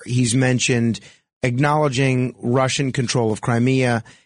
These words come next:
acknowledging the independence of the two Donbass republics, uh, demilitarization,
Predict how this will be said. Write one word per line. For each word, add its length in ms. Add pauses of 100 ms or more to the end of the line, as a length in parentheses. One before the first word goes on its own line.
(140)
acknowledging 640
the 180
independence 600
of 120
the 60
two 220
Donbass 640
republics, 640 (360)
uh, 260
demilitarization, 1700